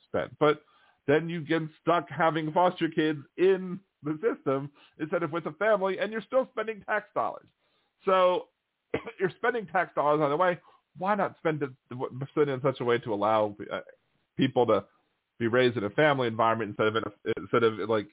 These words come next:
in a group home of some sort? If you feed a str-, let's not compare migrant children to animals, please. Let's not do that. Let's just not do that,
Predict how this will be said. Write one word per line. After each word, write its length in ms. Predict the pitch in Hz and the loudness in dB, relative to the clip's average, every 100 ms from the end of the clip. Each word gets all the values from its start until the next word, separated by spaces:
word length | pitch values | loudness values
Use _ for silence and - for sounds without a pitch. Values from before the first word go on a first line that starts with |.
| - | -8
in 100 | 113 | -8
a 60 | |
group 360 | 104 113 117 113 | -8 -6 -4 -4
home 340 | - 117 104 | 0 2 2
of 100 | 85 - | -2 -6
some 160 | 90 82 | -8 -6
sort? 240 | - 71 - _ _ _ - - _ _ _ _ _ _ _ _ _ _ _ _ | -6 -6 -8 _ _ _ -20 -20 _ _ _ _ _ _ _ _ _ _ _ _
If 160 | 107 - | -4 -4
you 80 | 117 | 0
feed 180 | 170 | 2
a 60 | 165 - | 2 0
str-, 120 | - - - - - - - 165 | -4 -4 -6 -14 -16 -20 -10 -4
let's 200 | 180 - | -4 -4
not 340 | 151 139 135 - | -2 0 0 -4
compare 800 | 143 120 - 117 113 113 110 107 _ _ _ _ _ _ _ | -8 -8 -8 -4 -2 0 -2 -4 _ _ _ _ _ _ _
migrant 480 | 101 113 117 110 110 - | -2 2 2 -2 -8 -6
children 320 | 123 113 113 104 | -2 -2 -4 -10
to 180 | - | -12
animals, 480 | - 113 117 117 113 - - _ _ _ _ _ | -10 -6 -4 -4 -6 -12 -20 _ _ _ _ _
please. 420 | 127 123 120 120 120 - _ | 0 0 0 -4 -10 -20 _
Let's 200 | 117 143 - | -2 -2 -2
not 440 | 127 113 120 123 | 2 2 2 -4
do 180 | - 123 | -2 0
that. 340 | 120 120 123 - _ _ _ _ _ _ _ | 2 2 2 0 _ _ _ _ _ _ _
Let's 160 | 131 147 | -8 -6
just 180 | 143 127 | -8 -8
not 280 | 120 120 101 | -2 -2 0
do 160 | 123 117 | -4 -2
that, 340 | 117 120 110 | -2 -2 -6